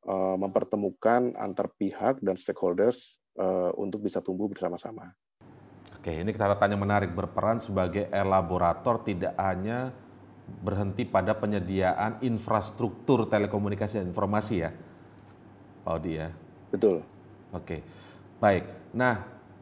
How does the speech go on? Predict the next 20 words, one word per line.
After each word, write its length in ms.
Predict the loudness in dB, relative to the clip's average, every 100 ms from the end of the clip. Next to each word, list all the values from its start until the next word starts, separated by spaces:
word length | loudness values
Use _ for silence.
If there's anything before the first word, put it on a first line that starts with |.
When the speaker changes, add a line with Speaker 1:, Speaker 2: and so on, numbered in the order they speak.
| 2
Speaker 2:
mungkin 320 | 4 8 8
bisa 320 | 8 12 12 12
saya 320 | 12 12 12
langsung 320 | 10 8 4
kan, 320 | 2 2 -2 -4
eh, 160 | 2 4
langsung 560 | 6 6 4 0 -2 2
tanyakan 560 | 4 4 4 2 4
ini 80 | 2
ke 80 | 0
Prima. 720 | 0 0 2 0 0 -4 -2
Apa 320 | 0 4 4
yang 80 | 4
dijelaskan 480 | 4 4 6 4 4
Pak 140 | 4 6
Odi 160 | 6 4
tadi 480 | 6 4 6 4 4
itu 400 | 4 4 4 -2 -16 -2 4
tertangkap 640 | 8 10 8 10 8 8
nggak 240 | 4 4